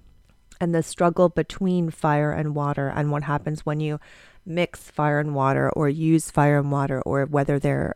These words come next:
in balance or not. So there's lots out there on this card, lots of discussions about the esoteric symbology around this card,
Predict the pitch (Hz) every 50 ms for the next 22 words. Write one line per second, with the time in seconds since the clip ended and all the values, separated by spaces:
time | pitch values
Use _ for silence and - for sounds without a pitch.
0 | - - 170 156 151 151 156 147 151 156 160 160 151 151 - - 143 139 - 76
1 | 78 - - _ - - - - - - - - _ - - 240 214 240 240 -
2 | 226 208 208 208 202 220 285 370 - - - - - - 160 160 - - - 156
3 | 143 139 135 - - - 143 151 156 156 156 151 151 - - - - - - 170
4 | 156 147 - - - - - - - _ _ _ _ _ _ _ - 208 208 220
5 | 226 240 - 277 240 - 269 240 - - 196 185 185 - - 196 190 196 185 -
6 | - - 175 - - - 175 165 156 156 - - - 160 - - 165 165 - -
7 | 165 - - 165 151 151 147 - - - - 170 160 156 160 147 151 151 156 160
8 | - - 151 143 143 - - - 165 160 160 156 170 185 185 175 165 - - -
9 | - 165 160 160 165 165